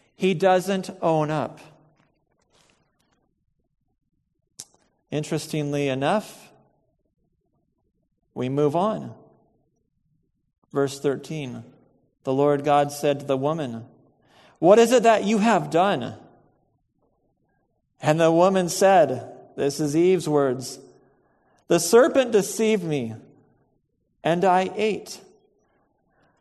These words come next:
The blame game continues. It continues.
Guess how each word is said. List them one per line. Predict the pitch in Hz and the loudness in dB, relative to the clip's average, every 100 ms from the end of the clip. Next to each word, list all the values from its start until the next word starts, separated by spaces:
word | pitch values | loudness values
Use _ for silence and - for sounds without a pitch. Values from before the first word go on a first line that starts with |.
| _ - | _ 2
The | 208 | 2
blame | 180 226 269 277 269 | 6 4 6 4 2
game | 226 254 262 262 | 2 2 2 0
continues. | - 254 - 269 285 254 196 131 107 - - _ _ _ _ _ _ _ _ - | -2 -2 -2 -2 0 2 0 -2 -10 -18 -20 _ _ _ _ _ _ _ _ 0
It | 190 226 | 2 4
continues. | 240 240 190 254 262 247 214 170 139 123 - | 2 0 2 2 4 2 2 0 -2 -6 -14